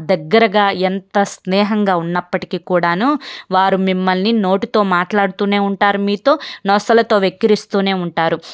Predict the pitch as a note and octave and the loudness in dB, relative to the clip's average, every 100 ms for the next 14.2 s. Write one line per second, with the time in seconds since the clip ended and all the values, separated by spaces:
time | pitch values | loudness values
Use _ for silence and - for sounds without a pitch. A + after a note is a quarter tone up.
0 | - - F#3 G#3 G#3+ G3 G3 F#3 G3+ A#3+ | -10 -6 -2 2 2 2 0 2 2 2
1 | A3+ G#3+ F#3+ - G3 F#3+ - - - G#3+ | 0 -2 -4 -2 0 0 -4 -12 -2 -2
2 | G#3+ - C#4 C#4 - A#3 F#3+ F3+ A#3+ B3 | -2 0 2 2 2 0 2 0 0 0
3 | A3+ G3+ F#3+ G3+ F3+ F3+ F3 - - G3+ | 0 0 -2 -2 -2 -2 -4 -12 -6 0
4 | G#3+ G#3 A3 A3+ B3 A3+ A3 A#3+ A#3+ - | 2 2 2 0 2 -2 -2 0 0 2
5 | A3 G3+ A#3+ A#3+ A#3 A3+ F#3+ F3 G3 F#3+ | 0 2 2 2 0 0 0 0 0 0
6 | F#3+ G#3 F#3 F3 F#3+ F#3+ G#3+ F#3+ F3+ F#3+ | -2 -2 0 0 0 -2 -2 0 2 2
7 | G3 - F#3 - F3 F3 - - - A#3+ | 0 -2 -4 -2 -2 -2 -6 -18 -4 0
8 | B3 A#3+ C4+ D#4 - A#3 B3 C4 A3 - | 2 2 0 -2 2 2 2 2 0 0
9 | G#3+ F#3 F3 F3 E3 E3+ - - - G3+ | -4 -4 -2 -4 -4 -8 -8 -14 -4 0
10 | G3 F#3+ F#3+ F#3 F3+ - - F#3+ G3 A#3 | 2 0 0 -2 -2 -6 -10 0 4 6
11 | C4+ C4 A#3+ B3+ A#3 F#3 F#3+ F#3+ F#3 F3+ | 6 4 4 4 2 0 0 2 2 0
12 | - - E3+ G3+ G#3 B3 C#4 C#4 A#3+ G3+ | -6 -6 0 2 4 4 2 -2 -2 -2
13 | - A3+ A#3 A3 G3+ F#3+ F#3 F3+ E3 F3 | 0 4 4 4 0 0 -2 -4 -2 -2
14 | F3 | -2